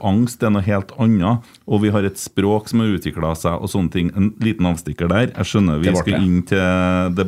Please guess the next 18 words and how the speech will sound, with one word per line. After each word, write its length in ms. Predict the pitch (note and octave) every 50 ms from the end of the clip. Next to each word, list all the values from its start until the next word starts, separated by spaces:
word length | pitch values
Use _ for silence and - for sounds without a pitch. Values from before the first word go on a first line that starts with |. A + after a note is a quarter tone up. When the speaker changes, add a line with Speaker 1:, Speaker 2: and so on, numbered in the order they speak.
| G2 -
Speaker 1:
tilbake 280 | - A2+ G#2+ G#2+ F2+ D#2 E2
til, 80 | E2+ F2
men 140 | G2 A2 A#2
jeg 140 | - A#2 A2+
blir 140 | B2 B2 B2
litt 160 | B2 A#2+ - -
skeptisk 460 | - G#2 - - - F#2+ F#2+ - -
på 100 | C#3 B2+ A#2+
grunn 320 | A#2 A#2 A2+ A2+ A2+ A#2 A#2
av 140 | A2+ A2 A2
sånne 320 | - A2+ G#2 F#2 E2 D#2+ D#2+
ting, 240 | - G2 G2+ G2+ F2+ -
for 160 | - G#2 G2
at 160 | G2 F2+ -
det 80 | - G2
er 80 | F#2
litt 160 | F#2 F#2+ F#2 -
sånn, 240 | G2+ F#2 F#2 F#2